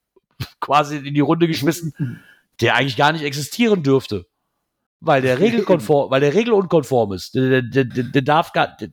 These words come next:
Speaker 1: der hätte niemals gepublished werden dürfen.
Speaker 2: Ja, es darf ja zu einem Lab nichts Physisches geben.
Speaker 1: Ja.
Speaker 2: Ja,
Speaker 1: Wozu
Speaker 2: und
Speaker 1: U-V-Stationen
Speaker 2: auch
Speaker 1: halt zugehören. Muss man einfach mal so.
Speaker 2: Genau.
Speaker 1: <laughs>
Speaker 2: Ne, Adve-, wie heißt es noch in der Überschrift? Adventure Lab im Rampenlicht.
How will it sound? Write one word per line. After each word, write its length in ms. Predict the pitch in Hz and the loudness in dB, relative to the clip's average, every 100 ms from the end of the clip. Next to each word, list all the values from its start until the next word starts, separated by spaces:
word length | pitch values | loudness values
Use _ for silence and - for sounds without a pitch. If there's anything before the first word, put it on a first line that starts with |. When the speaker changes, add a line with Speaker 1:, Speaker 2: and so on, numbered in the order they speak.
| - | -2
Speaker 1:
der 80 | 143 | 0
hätte 200 | 147 151 | 0 0
niemals 380 | 160 180 165 156 | -2 2 0 0
gepublished 480 | 151 185 208 190 139 | -2 -2 -2 -4 0
werden 200 | 123 117 | 0 2
dürfen. 300 | 110 92 78 - | 0 0 -12 -4
Speaker 2:
Ja, 120 | 123 | -2
es 220 | 143 127 - | -2 -2 -2
darf 260 | 113 151 | 0 0
ja 140 | 180 175 | 0 0
zu 120 | 175 | 0
einem 120 | 165 | 0
Lab 220 | 123 - | 0 0
nichts 220 | 196 196 - | -2 -2 -2
Physisches 540 | 226 240 175 113 - | 0 0 -2 -4 -4
geben. 420 | 110 104 92 85 - _ _ - | 0 0 0 -6 -14 _ _ -2
Speaker 1:
Ja. 280 | 104 - - _ _ _ _ - | -2 -2 -10 _ _ _ _ -8
Speaker 2:
Ja, 120 | 151 | 0
Speaker 1:
Wozu 240 | 156 117 175 | 0 0 0
Speaker 2:
und 40 | 175 | 0
Speaker 1:
U-V-Stationen 640 | - 151 160 156 156 160 135 | 2 0 2 -2 0 0 2
Speaker 2:
auch 40 | |
Speaker 1:
halt 140 | 131 | 0
zugehören. 520 | - 151 120 98 92 78 107 | 0 -2 0 0 -2 -6 -6
Muss 200 | 107 131 | -2 2
man 220 | 135 131 | 2 2
einfach 220 | 127 123 | 0 0
mal 100 | 120 | 2
so. 260 | 120 123 135 - - - | 2 0 -4 -16 -10 -4
Speaker 2:
Genau. 480 | 147 143 123 101 95 - | 0 2 2 0 -2 -8
Speaker 1:
<laughs> 80 | - | -4
Speaker 2:
Ne, 460 | 139 139 117 135 - | 0 0 -2 -2 -2
Adve-, 380 | 123 113 135 143 | -4 -2 -2 -2
wie 220 | 120 107 156 | -4 -2 0
heißt 260 | 160 175 | 0 0
es 120 | 156 | -2
noch 120 | 170 156 | -2 -2
in 100 | 160 | 0
der 100 | 139 | 0
Überschrift? 440 | 151 151 170 - | 2 0 0 -2
Adventure 480 | 123 110 147 214 180 | -4 0 0 0 0
Lab 220 | 165 180 | 0 0
im 100 | 143 | -2
Rampenlicht. 600 | 135 139 - 170 175 - | 0 0 0 0 0 -2